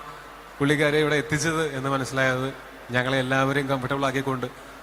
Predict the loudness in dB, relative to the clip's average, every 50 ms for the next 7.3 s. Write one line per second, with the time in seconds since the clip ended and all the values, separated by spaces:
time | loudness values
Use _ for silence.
0 | -18 -20 -20 -8 -4 -2 0 2 2 2 2 0 0 -2 -2 -4 -4 -2 0 0
1 | 0 0 0 0 -2 -2 -2 -2 -2 -2 -2 -2 0 -2 -2 0 0 0 0 0
2 | -2 -4 -4 -4 -4 -2 -2 -2 -2 -2 0 0 0 0 0 -2 -2 -2 -2 -4
3 | -4 -6 -4 -2 -2 0 2 2 2 2 0 -2 -4 -4 -4 -4 -2 -2 0 2
4 | 2 2 0 -2 -4 -4 -4 -4 -4 -4 -2 0 2 2 2 2 2 2 2 2
5 | 2 2 0 0 0 0 0 0 -2 -4 -12 -16 -16 -16 -16 -14 -4 0 0 2
6 | 4 6 6 6 8 8 6 6 6 4 4 4 4 4 4 2 0 0 2 4
7 | 4 4 4 4 0 -2